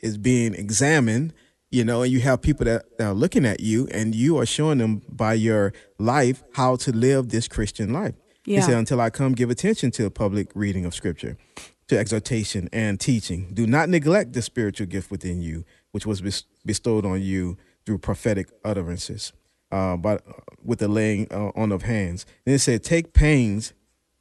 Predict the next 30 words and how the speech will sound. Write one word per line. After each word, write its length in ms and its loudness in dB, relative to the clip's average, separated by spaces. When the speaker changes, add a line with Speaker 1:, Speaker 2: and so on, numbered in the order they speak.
Speaker 1:
with 280 0
these 260 -2
things, 520 -4
be 320 2
absorbed 760 4
in 220 4
them." 340 4
So 180 6
be 240 2
Speaker 2:
<laughs> 80 6
Speaker 1:
absorbed 580 4
in 260 2
making 300 6
disciples, 680 2
Speaker 2:
Yeah. 160 4
Speaker 1:
you 80 10
know, 180 6
be 200 2
a-, 220 2
absorbed 580 0
in 180 6
living 260 4
a 80 4
life 400 2
that 160 4
as 240 2
they're 160 4
looking 380 2
at 180 0
you, 340 2